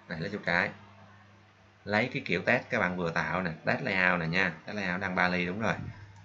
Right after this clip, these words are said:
Rồi, tuy nhiên cái tên cái tên của cái bản vẽ đó, cái tên của một cái bản vẽ thì các bạn phải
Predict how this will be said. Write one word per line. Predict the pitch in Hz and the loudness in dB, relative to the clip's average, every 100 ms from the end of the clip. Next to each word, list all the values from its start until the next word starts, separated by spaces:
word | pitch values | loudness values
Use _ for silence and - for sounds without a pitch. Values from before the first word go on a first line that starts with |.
| - - - - | -20 -20 -20 -6
Rồi, | 85 80 - | -4 -4 -4
tuy | 98 | -4
nhiên | 98 95 | -2 -4
cái | 104 | 4
tên | 107 95 82 - - - - | 6 6 2 -8 -18 -20 -12
cái | - | 2
tên | 113 104 | 6 6
của | 95 | 4
cái | 101 98 | 0 0
bản | 101 | 0
vẽ | - 107 117 | 0 2 0
đó, | 135 - - | -4 -10 -10
cái | - | 0
tên | 101 98 | 0 0
của | 92 | -2
một | 101 98 | -4 -4
cái | |
bản | 95 98 | -4 -2
vẽ | - 104 | -2 -2
thì | 104 | -2
các | 110 | -4
bạn | 104 82 80 | -2 -2 -2
phải | 80 82 104 | -2 0 -2